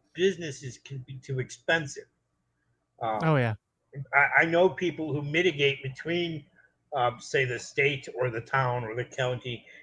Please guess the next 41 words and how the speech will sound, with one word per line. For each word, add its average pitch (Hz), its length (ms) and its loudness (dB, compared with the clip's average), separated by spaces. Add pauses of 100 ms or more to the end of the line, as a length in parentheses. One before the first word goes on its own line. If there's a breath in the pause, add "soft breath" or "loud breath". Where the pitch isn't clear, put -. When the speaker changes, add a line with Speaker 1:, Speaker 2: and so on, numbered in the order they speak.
Speaker 1:
if 131 160 -8
you 127 200 -2
will, 127 380 2 (300 soft breath)
and 143 140 0
the 139 60 2
business. 151 520 2 (240 soft breath)
The 120 60 -16
business 185 380 2
wants 180 240 0
to - 60 -20
be 165 140 2
accessible, 190 520 2 (120)
can't 202 260 0
afford 240 420 6
it 180 140 4
all, 143 420 6 (600)
but 156 220 2
the 143 60 -12
state 170 280 0
says, 151 260 0
"Well, 135 280 0 (280)
you 135 100 -4
have 151 200 2
to - 60 -12
do 151 180 2
it 151 60 2
all 113 260 0
because 123 320 -8
you're 104 120 -14
renovating. 101 540 -4 (800)
When 101 120 -14
you 104 100 -14
renovate, 135 500 2
you 120 80 -4
have 127 140 0
to - 60 -20
become 143 380 -4
ex-, - 140 -12 (760)
uh, 120 180 0 (180)
accessible." 196 520 0 (720 loud breath)
Um, 110 300 -6